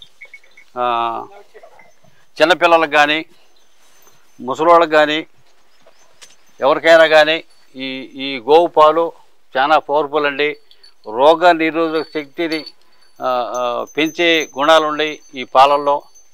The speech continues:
చిన్నపిల్లలకు కూడా చాలా మంచిది. ఈ చిన్నపిల్లకైనా, పెద్దోళ్ళకైనా, ఎవరికైనా సరే జలుబు చేస్తే ఈ గోవు నెయ్యి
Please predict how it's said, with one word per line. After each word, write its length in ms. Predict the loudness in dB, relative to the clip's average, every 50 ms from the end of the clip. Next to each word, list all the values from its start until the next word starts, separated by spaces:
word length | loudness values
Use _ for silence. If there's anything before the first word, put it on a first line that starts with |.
| _ -20 -20 _ -20 -20 -20 -12 -8 -4
చిన్నపిల్లలకు 480 | -2 -2 -2 -2 -4 -4 -2 -4 -2
కూడా 160 | -2 -4 -4 -2 0
చాలా 180 | 0 0 0 0
మంచిది. 460 | -2 -4 -8 -8 -10 -12 -12 -14 -14 -18 -20 -20 -20 -20 -20 -20 -20 -20 -20 -20 -20 -20 -20 -20 -14
ఈ 160 | -12 -10 -8 -8 -8 -8 -8 -10 -12 -14 -10 -8 -6
చిన్నపిల్లకైనా, 680 | -4 -4 -4 -2 -2 -2 -2 -2 -2 0 0 2 0
పెద్దోళ్ళకైనా, 600 | 0 0 -4 -4 -2 -2 -2 -2 -2 -2 -2 -2 -2
ఎవరికైనా 400 | -2 -2 -2 -4 -4 -4 -4 -6
సరే 380 | -6 -6 -6 -4 -6 -8 -10 _ _ _ _ _ _ -6
జలుబు 240 | -4 -2 -2 -2 -4
చేస్తే 580 | -2 -2 -2 -4 -4 -6 -6 -6 -6 -6 -8 -14 -20 -20 _ -20 -20 -18
ఈ 260 | -14 -12 -10 -12 -12 -14 _ _ -6 -2
గోవు 300 | 0 0 0 0 -2 -4
నెయ్యి 520 | -6 -6 -6 -6 -4 -4 -4 -6 -8 -10